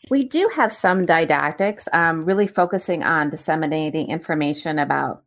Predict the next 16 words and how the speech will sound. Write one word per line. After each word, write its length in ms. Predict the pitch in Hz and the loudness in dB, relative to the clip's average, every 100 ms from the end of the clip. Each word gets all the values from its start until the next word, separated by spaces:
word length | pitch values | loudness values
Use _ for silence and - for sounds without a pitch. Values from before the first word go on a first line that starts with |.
| _ _ | _ _
key 380 | - 190 175 | -6 -2 -2
leadership 440 | 156 156 147 180 175 | 0 -2 -2 -4 -10
skills, 520 | - 156 147 160 175 | -8 -2 0 -2 -2
whether 180 | 160 151 | -2 0
that 220 | 143 143 | -2 -2
be 160 | 147 135 | -6 -4
building 400 | 139 139 139 139 | -4 -4 -6 -6
teams 500 | 285 262 240 226 208 | -6 -2 -2 -4 -4
or 180 | 156 - | -4 -4
creating 300 | 185 170 151 | -4 -2 -4
cultures 340 | 143 143 139 | -6 -8 -8
of 100 | 143 | -4
empathy 680 | - 175 175 - 160 156 151 | -2 -2 -4 -8 -8 -6 -6
and 180 | - 147 | -8 -8
conflict 400 | 175 175 180 160 | -8 -6 -6 -4
resolution. 640 | 151 147 147 147 147 147 | -4 -4 -10 -8 -6 -6